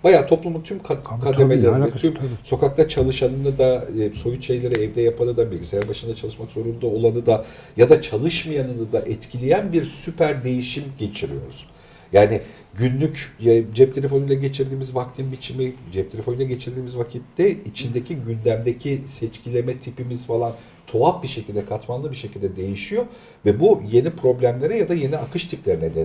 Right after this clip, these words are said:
Speaker 1: oluyor. Yani büyük değişimlerin burnumuzun ucunda biliyorsun yani
Speaker 2: Dün
Speaker 1: üniversiteler, şirketler
Speaker 2: Tabii,
Speaker 1: acayip
Speaker 2: tabii.
Speaker 1: ya, değişik hazırlıklar
Speaker 2: Dün
Speaker 1: yapıyorlar.
Speaker 2: Suadiye'deki imza gününe gelen, e, iki üç kişi, e, benzer bir şeyler söyledi. Bir tane hanımefendi,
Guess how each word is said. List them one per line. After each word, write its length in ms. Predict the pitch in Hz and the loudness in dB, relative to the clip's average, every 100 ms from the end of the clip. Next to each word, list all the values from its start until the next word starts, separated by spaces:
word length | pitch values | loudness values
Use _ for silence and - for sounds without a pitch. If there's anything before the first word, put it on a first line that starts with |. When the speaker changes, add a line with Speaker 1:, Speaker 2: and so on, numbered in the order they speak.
| 76 | -4
Speaker 1:
oluyor. 420 | 71 73 69 69 - - - - - | -8 -10 -12 -12 -16 -20 -20 -20 2
Yani 160 | 98 87 87 | 4 4 4
büyük 220 | 156 165 | 4 6
değişimlerin 640 | 151 139 - 156 156 160 143 | 6 6 2 4 4 4 -6
burnumuzun 480 | 127 139 127 104 220 | -6 -2 0 0 -4
ucunda 300 | 254 262 226 | -4 -2 -2
biliyorsun 320 | 175 180 - | 2 2 4
yani 220 | 127 120 135 | 0 4 8
Speaker 2:
Dün 60 | |
Speaker 1:
üniversiteler, 380 | 190 208 135 127 | 10 10 6 2
şirketler 560 | - 135 139 131 135 123 - | 0 0 2 4 4 2 6
Speaker 2:
Tabii, 160 | 139 | 6
Speaker 1:
acayip 60 | 143 | 8
Speaker 2:
tabii. 300 | 180 165 131 | 8 6 4
Speaker 1:
ya, 80 | 131 127 123 113 113 117 | 2 2 -8 -10 -8 2
değişik 260 | 131 139 | 2 6
hazırlıklar 400 | 190 165 131 113 | 4 4 2 4
Speaker 2:
Dün 40 | 95 | 4
Speaker 1:
yapıyorlar. 300 | 87 160 180 | 8 10 10
Speaker 2:
Suadiye'deki 600 | 160 170 170 170 156 160 | 10 12 12 10 8 4
imza 320 | 156 147 160 | 4 8 8
gününe 300 | 156 156 156 | 8 8 6
gelen, 340 | 143 147 147 147 147 135 | 8 8 8 4 -2 0
e, 160 | 135 139 | 0 0
iki 180 | 135 151 | 0 2
üç 200 | 151 - | 2 2
kişi, 260 | 120 - 135 | -2 4 4
e, 120 | 170 - 131 127 127 113 - | 2 -2 0 2 2 0 -2
benzer 400 | - 120 127 135 120 | 6 6 8 6 6
bir 60 | |
şeyler 180 | 147 131 | 4 2
söyledi. 260 | 98 131 160 | 2 0 2
Bir 40 | |
tane 220 | - 135 | 2 4
hanımefendi, 540 | 131 127 120 113 127 | 6 4 2 0 0